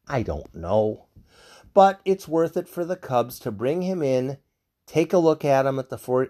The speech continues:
at the South Bend site, put him on the sixty-man player pool, take a look and assess, because taking a look and assessing is how you make your team better.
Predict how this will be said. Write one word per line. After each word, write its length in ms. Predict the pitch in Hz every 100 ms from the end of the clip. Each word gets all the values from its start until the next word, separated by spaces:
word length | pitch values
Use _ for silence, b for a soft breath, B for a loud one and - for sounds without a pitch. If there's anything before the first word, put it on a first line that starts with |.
| -
at 200 | 123 -
the 280 | 110 107 - _ _ _ _ _
South 500 | - - - 147 143
Bend 260 | 147 139 143
site, 420 | - 113 110 - _ _ _ - -
put 240 | - 185
him 160 | 185 165
on 500 | 151 151 151 151 143 _ _ _ _
the 100 | 131
sixty-man 640 | - 156 - 151 139 131 131
player 320 | - 113 117
pool, 480 | 113 120 117 120 - _ _
take 280 | - 190 185
a 60 |
look 380 | 170 139 135 - -
and 160 | 120
assess, 540 | 117 - - 78 - -
because 400 | - 107 120 -
taking 380 | 190 202 214 202
a 60 |
look 320 | 170 156 151 -
and 120 | 147
assessing 600 | 143 135 143 123 - 120 120
is 180 | 131
how 220 | - 131 123
you 180 | 127
make 260 | 127 117 110
your 100 | 117
team 420 | - 107 98 98
better. 380 | 92 87 78 58